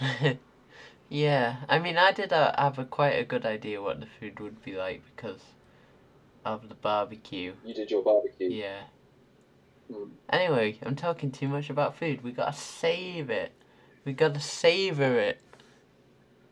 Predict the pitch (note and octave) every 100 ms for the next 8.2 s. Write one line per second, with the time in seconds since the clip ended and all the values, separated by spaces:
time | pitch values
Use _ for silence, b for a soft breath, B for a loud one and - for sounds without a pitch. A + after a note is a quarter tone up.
0 | _ _ _ - A#2 G#2+ - G#2+ F2+ E2+
1 | - E2+ D#2 E2 A2+ A2 - A2+ G#2+ G2+
2 | - G2 G#2+ F#2 G2 - _ _ _ _
3 | _ - - F3 D3 B2+ B2 A#2 - A2
4 | C3+ G3+ - _ _ _ - A#2+ A2+ -
5 | F3+ F3+ E3 C#3 B2 C3 F3 D3+ A2+ G2+
6 | A#2 G#2 G2+ - - A2 G#2 F#2+ G#2 A2
7 | G#2+ - A2 - G#2+ G#2+ F#2+ - G#2+ G#2
8 | C3+ C#3+